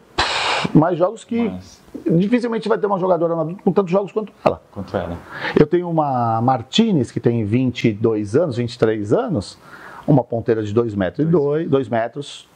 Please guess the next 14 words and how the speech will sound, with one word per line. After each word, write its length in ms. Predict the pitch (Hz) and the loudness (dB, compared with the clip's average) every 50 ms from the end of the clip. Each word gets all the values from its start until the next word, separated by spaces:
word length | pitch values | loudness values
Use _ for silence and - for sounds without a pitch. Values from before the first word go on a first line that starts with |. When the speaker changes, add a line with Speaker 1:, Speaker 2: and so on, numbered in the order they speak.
| _ _ - | _ _ 2
Speaker 1:
dois 160 | 117 107 95 | 2 2 2
metros 200 | 101 113 117 127 | 0 -4 -2 0
e 80 | 185 202 | 0 0
um 160 | 190 190 185 | 2 2 2
ela 120 | 156 131 117 | 0 0 0
tem, 380 | - 151 170 202 247 269 - - - - - - - - - - - - - - | 0 0 0 0 -2 -4 -6 -10 -18 -18 -16 -16 -16 -16 -16 -18 -20 -20 -12 0
mas 200 | - 233 160 - | 2 2 2 2
que 80 | - 123 | 0 -2
já 100 | 123 131 | -2 -2
jogou 600 | 117 120 120 110 113 110 107 107 104 95 92 - - _ _ _ | -2 -2 -4 -4 -2 -2 -2 -2 -4 -6 -8 -12 -18 _ _ _
Mundial, 600 | - 92 101 104 104 147 170 156 147 147 139 127 110 | 0 0 0 2 2 2 2 2 0 0 0 -2 -2
Copa 300 | - - - - 98 107 | -2 -4 -2 -2 -2 -2
do 100 | 123 147 | -2 -2
Mundo, 960 | 160 147 139 135 135 131 127 127 123 117 123 120 120 120 117 117 117 117 | -2 -2 -2 -2 -2 0 0 0 2 2 2 0 0 -2 -2 -2 -4 -4